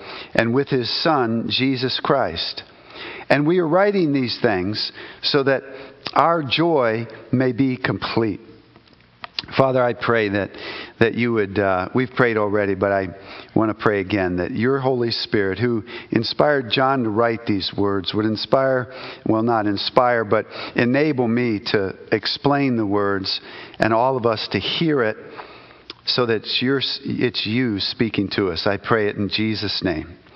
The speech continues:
Amen. So he's talking about this life. You see in verse one, he says, "That which we've, we've,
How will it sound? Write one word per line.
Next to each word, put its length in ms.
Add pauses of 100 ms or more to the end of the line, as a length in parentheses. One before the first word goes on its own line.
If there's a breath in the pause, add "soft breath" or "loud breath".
(240)
Amen. 420 (1500 loud breath)
So 140
he's 100
talking 360
about 340
this 240
life. 400
You 80
see 160
in 100
verse 320
one, 360 (340 loud breath)
he 60
says, 180
"That 240
which 180
we've, 220 (460 loud breath)
we've, 280